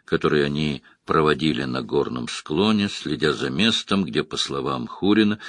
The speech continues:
в том другом мире был след, где, по словам Селен, в этом мире наверняка появятся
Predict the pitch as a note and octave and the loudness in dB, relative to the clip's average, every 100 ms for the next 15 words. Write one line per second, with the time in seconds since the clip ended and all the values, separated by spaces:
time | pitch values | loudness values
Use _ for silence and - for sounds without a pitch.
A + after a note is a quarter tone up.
0 | - - - - A2+ A#2 A#2+ A#2+ - D2+ | -18 -14 -12 2 6 6 6 2 -2 4
1 | A2 G2+ F#2 B2+ C3 B2+ B2 B2+ B2 A2+ | 6 6 6 6 6 4 4 4 4 4
2 | F2+ F2 - - D2+ A2+ B2 - _ - | 4 4 2 0 4 4 2 -10 _ -20
3 | - - C2 D#2 D#2+ D2 - - D2+ - | -18 -10 0 4 6 4 0 -8 -6 0
4 | D#2 E2 F#2 F#2 - - C#3 C#3 B2+ A#2+ | 2 4 2 0 -2 2 4 6 4 4
5 | - - - B1+ A#1 C3 C#3 - C#3 C3 | 0 -8 -12 -2 2 4 4 0 -2 -4
6 | C#3+ B2+ B2+ - - - D2 B1 A#1 B1 | -4 -2 -4 -6 -16 -4 0 0 -2 -6
7 | C#2+ G2+ B2 A2+ A2 G#2+ G#2 G2+ - - | 0 0 0 0 0 0 -2 -6 -10 -12
8 | G#2+ | -14